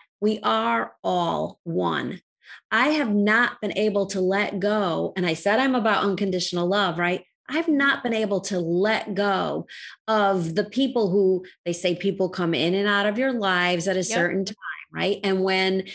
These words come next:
Speaker 1: the student is ready, the teacher will appear. So some more cliches that feel so apropos.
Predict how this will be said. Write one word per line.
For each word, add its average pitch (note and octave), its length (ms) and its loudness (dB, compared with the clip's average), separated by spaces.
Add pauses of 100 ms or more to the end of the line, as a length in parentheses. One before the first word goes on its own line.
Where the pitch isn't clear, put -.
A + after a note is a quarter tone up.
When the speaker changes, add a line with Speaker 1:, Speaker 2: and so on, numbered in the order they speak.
(180)
Speaker 1:
the F3+ 60 0
student G3+ 460 2
is F3 200 0
ready, F3+ 340 2
the G#3 120 0
teacher F3+ 440 -2
will F3+ 300 2
appear. G3+ 500 0
So - 280 0
some F3+ 240 0
more G3+ 240 2
cliches B3 680 0
that F#3 220 -2
feel G3 240 2
so G3 240 0
apropos. F#3+ 720 0